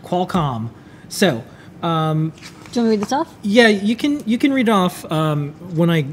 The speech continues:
Speaker 1: uh, have, we have, like, a mini trailer and then a trailer trailer.
Speaker 2: Okay, you have to let me
Speaker 1: Um,
Speaker 2: know.
Speaker 1: but first I wanted to say thanks, f-, uh, to Qualcomm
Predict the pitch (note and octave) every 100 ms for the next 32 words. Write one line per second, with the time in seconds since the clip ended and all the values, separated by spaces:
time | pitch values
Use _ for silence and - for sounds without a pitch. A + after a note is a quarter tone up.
0 | F3+ D#3 C#3 C3+ C3 D#3 C#3+ - - F3+
1 | G#3 G#3+ F3+ F3+ F#3 - G#3 F#3 F3+ C#3
2 | C#3 B2+ C#3+ C3+ D3+ F3 F3+ G#3 G#3+ G3+
3 | A3 A3 G3+ A3 E3 D3+ F3+ C#4+ D4 G3
4 | F3+ D#3+ D#3+ C#3+ F#3+ E3 - - - -
5 | - D3 C#3+ D3+ F3 D3+ C3+ B2